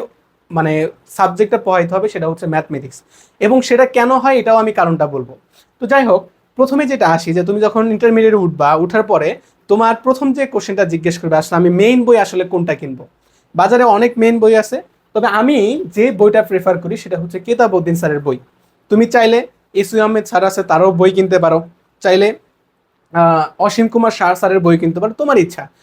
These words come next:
তবে আমি যেটা প্রেফার করি, এটা হচ্ছে উচ্চতর গণিত, মানে, উচ্চতর গণিতের উপর। এটা হচ্ছে আমাদের কি, কেতাব স্যারের বই, মানে, প্রথম পত্র এবং দ্বিতীয় পত্র।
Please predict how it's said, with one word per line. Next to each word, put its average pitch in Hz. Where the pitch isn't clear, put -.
তবে 190
আমি 185
যেটা 262
প্রেফার 180
করি, 170
এটা 185
হচ্ছে 185
উচ্চতর 202
গণিত, 175
মানে, 151
উচ্চতর 202
গণিতের 180
উপর। 233
এটা 190
হচ্ছে 196
আমাদের 170
কি, 247
কেতাব 233
স্যারের 139
বই, 127
মানে, 160
প্রথম 190
পত্র 269
এবং 202
দ্বিতীয় 156
পত্র। 131